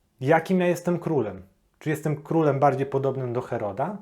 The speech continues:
Czy może jestem królem, który jest bardziej podobny do Jezusa?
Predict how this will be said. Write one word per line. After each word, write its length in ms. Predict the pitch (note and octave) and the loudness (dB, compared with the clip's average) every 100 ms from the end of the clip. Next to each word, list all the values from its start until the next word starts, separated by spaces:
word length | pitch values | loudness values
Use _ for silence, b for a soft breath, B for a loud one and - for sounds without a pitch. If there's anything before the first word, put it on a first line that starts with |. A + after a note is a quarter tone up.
| - _ _ _ _ _ _ _ _ - | -16 _ _ _ _ _ _ _ _ -2
Czy 140 | F3+ | 2
może 280 | D#3+ C#3 C#3+ | 4 4 2
jestem 300 | B2+ D#3 D3+ | 0 -2 -4
królem, 480 | B2+ A2+ G#2 B2 B2+ _ | -2 -2 -2 -6 -12 _
który 200 | - B2+ | -2 -2
jest 160 | A#2+ | 0
bardziej 320 | A#2+ A#2 G#2+ B2+ | 2 2 0 -6
podobny 540 | C3+ A2 G2 G#2+ B2+ - b b b - | -4 -4 -6 -8 -10 -14 b b b -12
do 160 | A#2 A#2 | -4 0
Jezusa? 600 | C3 D3+ C3+ - G2 | 2 2 -2 -4 -18